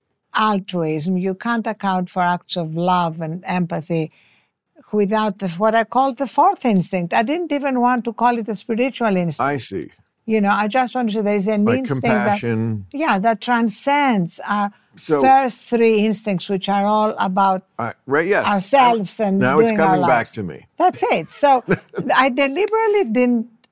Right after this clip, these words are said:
Speaker 1: call
Speaker 2: Right.
Speaker 1: it spiritual
Speaker 2: Right.
Speaker 1: instinct because it doesn't matter what the hell you call it.
Speaker 2: But then why do we use that word?
Speaker 1: It
Speaker 2: Because
Speaker 1: doesn't
Speaker 2: when I
Speaker 1: matter. The point is that I wanted to reach people like you, which I failed to do, but I wanted to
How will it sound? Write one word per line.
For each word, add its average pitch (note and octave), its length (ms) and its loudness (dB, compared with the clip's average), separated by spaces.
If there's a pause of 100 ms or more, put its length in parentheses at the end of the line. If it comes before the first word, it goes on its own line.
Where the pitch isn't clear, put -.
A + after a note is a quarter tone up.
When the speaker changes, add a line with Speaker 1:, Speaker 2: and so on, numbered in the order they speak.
(360)
Speaker 1:
call A3+ 240 4
Speaker 2:
Right. G#3 140 4
Speaker 1:
it - 40 -10
spiritual G#3 640 2
Speaker 2:
Right. E3 200 0
Speaker 1:
instinct F#3 300 -6
because D4 220 0
it G4 100 -4
doesn't G4 320 0
matter C#4+ 220 0
what G#3+ 180 0
the G3 80 0
hell F3 200 2
you D#3+ 120 0
call E3 380 2
it. A#2 200 -16
Speaker 2:
But - 120 -6
then F3 200 0
why F3 260 2
do F#3 100 0
we F#3+ 160 0
use G3 240 -2
that B2 240 0
word? F#2 280 -2
Speaker 1:
It - 80 -20
Speaker 2:
Because B2+ 300 4
Speaker 1:
doesn't D3 140 6
Speaker 2:
when C#3+ 100 2
I G#4+ 280 2
Speaker 1:
matter. - 320 -2
The A#3+ 160 2
point E4+ 360 0
is B3 100 -2
that C4 140 0
I C4 140 2
wanted G4 360 -2
to B3+ 80 2
reach B3 300 0
people A3+ 240 0
like F#3+ 300 2
you, C4+ 160 4
which F3+ 220 0
I F3+ 80 -2
failed A#3 400 0
to G3+ 120 2
do, F3 160 2
but F3 140 2
I F#3+ 80 4
wanted A#3 280 0
to A#3+ 80 0